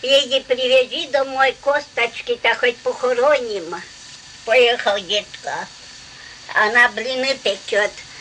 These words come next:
а та собачка б-, тяв, тяв, тяв.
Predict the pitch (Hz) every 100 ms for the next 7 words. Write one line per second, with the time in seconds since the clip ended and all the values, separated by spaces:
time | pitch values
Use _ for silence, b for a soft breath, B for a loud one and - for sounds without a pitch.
0 | B B B - - - - - 240 202
1 | - 233 226 226 220 - 220 220 - -
2 | B B - - 302 403 370 - 302 302
3 | - 269 233